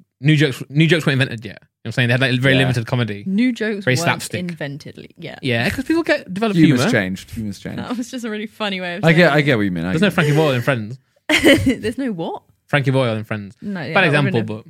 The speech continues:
Speaker 1: you
Speaker 3: that
Speaker 1: know.
Speaker 3: would've been a very bizarre
Speaker 1: <laughs>
Speaker 3: crossover.
Speaker 1: Hello, <laughs> I'm, I'm Frankie Boyle.
Speaker 2: That's a Scottish accent, by the way.
Speaker 3: Right.
Speaker 1: Is he Scot-, he's Scottish, yeah?
Speaker 3: Yeah,
Speaker 2: He is,
Speaker 3: you weren't,
Speaker 2: but that
Speaker 3: but he
Speaker 2: wasn't.
Speaker 3: is. <laughs>
Speaker 1: Or, or was I doing it right and he was doing it wrong?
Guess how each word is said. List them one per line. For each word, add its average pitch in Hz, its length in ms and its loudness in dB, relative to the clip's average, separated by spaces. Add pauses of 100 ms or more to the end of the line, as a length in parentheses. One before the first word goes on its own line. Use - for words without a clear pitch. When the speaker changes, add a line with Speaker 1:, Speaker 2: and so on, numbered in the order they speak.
Speaker 1:
you 135 60 -10
Speaker 3:
that 104 80 -6
Speaker 1:
know. 170 60 -6
Speaker 3:
would've 196 140 -4
been 226 120 2
a 220 40 2
very 196 300 2
bizarre 170 540 -6
Speaker 1:
<laughs> 175 60 -4
Speaker 3:
crossover. 170 680 0
Speaker 1:
Hello, 175 420 4 (120)
<laughs> - 120 -6
I'm, 185 220 2
I'm 190 140 4
Frankie 185 300 4
Boyle. 165 400 4 (280)
Speaker 2:
That's 101 180 -8
a 92 60 -20
Scottish 90 320 -6
accent, 82 260 -8
by 85 80 -12
the 85 80 -12
way. 85 80 -10 (160)
Speaker 3:
Right. 185 760 -4
Speaker 1:
Is - 160 -20
he 180 80 0
Scot-, 226 240 -2
he's 135 80 -2
Scottish, 117 280 -6
yeah? 110 100 -14 (320)
Speaker 3:
Yeah, 123 200 0
Speaker 2:
He 82 60 -4
is, 185 100 -4
Speaker 3:
you 233 100 -2
weren't, 143 180 -4
Speaker 2:
but 123 100 0
that 127 180 2
Speaker 3:
but 95 100 -2
he 160 80 -2
Speaker 2:
wasn't. 226 380 0
Speaker 3:
is. - 200 -10 (140)
<laughs> 190 140 -8
Speaker 1:
Or, 147 280 4
or 147 460 2 (520)
was 135 140 2
I 135 380 4
doing 120 260 0
it 85 40 -8
right 123 200 2
and 113 100 -4
he 120 120 0
was 120 80 2
doing 107 180 -10
it - 20 -18
wrong? 95 240 -20